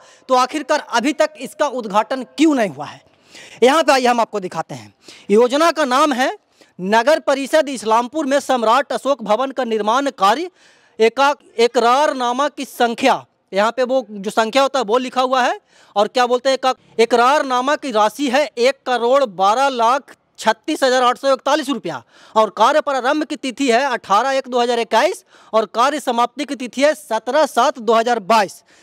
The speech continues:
संवेदक का नाम है माँ वैष्णवी, आ, इंजीकॉन प्राइवेट लिमिटेड, कार्य एजेंसी, कार्यपालक पदाधिकारी, नगर परिषद इस्लामपुर। मतलब कि एक करोड़ बारह लाख रुपए की लागत से ये पिछले साल बन करके तैयार हो गया था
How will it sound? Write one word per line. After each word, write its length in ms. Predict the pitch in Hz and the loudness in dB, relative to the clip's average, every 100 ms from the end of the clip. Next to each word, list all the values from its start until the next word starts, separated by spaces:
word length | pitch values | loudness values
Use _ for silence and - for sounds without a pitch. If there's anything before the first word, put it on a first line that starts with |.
| - | -2
संवेदक 560 | 220 220 226 233 294 | 0 2 0 2 0
का 100 | - | 0
नाम 220 | 254 254 262 | 0 0 2
है 80 | |
माँ 320 | 294 220 240 277 | 2 2 2 0
वैष्णवी, 800 | 196 233 - 208 220 285 359 320 _ _ _ - | 0 -2 -2 -2 -2 0 -2 -4 _ _ _ -2
आ, 280 | 208 240 254 - _ _ _ _ _ _ _ | 2 2 0 -4 _ _ _ _ _ _ _
इंजीकॉन 680 | - 214 240 269 247 262 320 | 0 2 4 2 2 2 0
प्राइवेट 460 | - 226 233 285 247 | -2 -4 0 -2 -2
लिमिटेड, 560 | 233 220 220 226 160 _ _ | -6 -6 -2 -2 -2 _ _
कार्य 260 | 190 226 254 | -2 0 0
एजेंसी, 420 | 226 240 220 277 | -2 -4 -2 -6
कार्यपालक 500 | 240 233 220 214 240 | 0 -2 0 -2 -2
पदाधिकारी, 560 | - 220 214 226 214 254 | -2 -2 -2 0 0 0
नगर 280 | 214 202 240 | -4 -4 -2
परिषद 400 | 226 214 226 220 | -2 0 -2 -2
इस्लामपुर। 460 | 226 233 202 147 - _ - - - | 0 0 -2 -16 -20 _ -20 -20 -2
मतलब 440 | 185 226 277 320 285 | 0 2 2 2 2
कि 160 | 262 311 247 - | 0 0 0 2
एक 360 | 262 320 320 247 | 4 2 -2 -6
करोड़ 420 | 254 233 233 311 359 _ _ 160 | 0 2 4 2 0 _ _ -14
बारह 360 | 143 208 269 | 0 2 4
लाख 300 | 311 277 277 | 2 0 -2
रुपए 220 | 262 277 285 | -6 -4 -2
की 100 | 285 | 0
लागत 380 | 233 220 277 | 0 2 0
से 320 | - 240 294 233 | 0 0 2 2
ये 100 | 277 | -4
पिछले 420 | - 247 - 302 | -4 -8 0 0
साल 180 | 285 294 | 2 -4
बन 180 | 247 277 | -4 -4
करके 260 | 294 285 | -4 -6
तैयार 280 | 285 277 302 | -2 2 2
हो 120 | 240 | 0
गया 140 | 190 156 | -6 -14
था 220 | _ 123 | _ -20